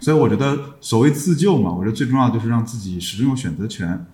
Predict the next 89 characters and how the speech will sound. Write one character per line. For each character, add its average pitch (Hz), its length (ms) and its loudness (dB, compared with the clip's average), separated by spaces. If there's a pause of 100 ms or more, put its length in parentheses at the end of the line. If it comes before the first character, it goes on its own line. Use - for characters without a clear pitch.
那 139 100 4
你 123 140 6
要 165 120 6
么 135 100 6
就 123 60 2
是 120 80 2
在 131 140 2
某 104 160 4
个 117 100 0
领 107 160 0
域 110 80 2
里 95 80 -2
面 87 160 -2
特 110 140 -2
别 104 100 2
专 107 180 0
精， 117 260 -2 (840)
对 101 100 -4
吧？ 85 140 -6
然 107 100 -2
后 117 80 2
别 110 140 2
人 113 160 6
一 131 40 6
想 101 160 2
到 95 140 0
就 98 60 -4
是， 101 160 -4
一 123 80 2
想 113 120 -2
到 98 140 -2
品 95 180 -6
效 101 120 -2
合 98 100 -4
一 95 60 -2
找 85 120 -8
到 90 120 -4
姐。 85 120 -8 (600)
然 110 100 2
后 131 80 4
要 160 100 4
么 131 80 6
就 120 120 4
是 117 60 4
说 117 440 -2
我 113 100 0
直 113 220 -2
接 165 100 6
依 202 120 6
靠 123 120 0
这 101 60 2
个 101 80 2
知 98 80 -6
识 95 100 -6
直 87 140 -6
接 117 60 0
去 135 100 -2
赚 101 180 -2
钱， 82 160 -6 (140)
那 101 100 -10 (120)
刀 113 120 2
姐 110 140 2
已 - 20 -4
经 85 140 -2
做 113 100 -2
到 135 200 -2
了。 - 60 -12 (280)
所 - 180 -4
以 - 20 0
我 110 100 2
觉 101 80 -4
得 147 100 2
这 185 140 4
是 113 440 2
个 127 120 2
人 101 220 2
知 107 100 -4
识 104 120 -4
资 110 140 -6
产 90 200 -8
和 95 80 -6
打 - 180 -8
工 95 200 -8
人 92 260 -6 (180)
之 113 140 -6
道 101 240 -4
的 90 80 -6
原 87 180 -6
因。 92 200 -6